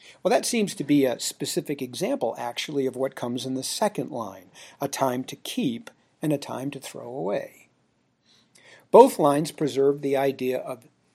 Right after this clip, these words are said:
sticking to something and then abandoning something. Again, two contrasting s-, sides of the whole to represent the whole. In verse seven, a time to tear apart and a time to sew together,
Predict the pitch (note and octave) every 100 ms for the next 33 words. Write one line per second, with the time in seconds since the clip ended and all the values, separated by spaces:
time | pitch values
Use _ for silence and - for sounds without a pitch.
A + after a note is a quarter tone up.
0 | - - - - A#3+ A#3+ D3+ A#2+ A2 C3
1 | - - G#2 G2+ G#2+ C#3 F3 _ _ _
2 | _ _ - D3 A#2+ A2+ C#3 C#3 - G#3
3 | G#3 F#3+ B2 A2+ B2+ - A2+ A2 - -
4 | _ D#3+ G#2+ - - G3 G3 E3 D3+ D3+
5 | C#3+ B2+ - C3+ C3 - - - B2+ G#2
6 | G#2+ B2 - _ _ _ _ _ A#2 A2
7 | C3+ A3+ A#2+ A2 - _ _ _ _ _
8 | - B2+ B2 - A#2 B2+ A2+ A#2+ C#3 G#2+
9 | - - - - D#3 D4 C#4 - A3 C3+
10 | D3 G3+ - - C#3+ F3+ G3+ G3+ D3 -
11 | F3 C#3+ - D#3+ F#3 E3 C3 D3+ D#3 E3+
12 | E3 B2 G#2 - D3 D#3+ E3+ D#3 E3+ G#3
13 | A#3+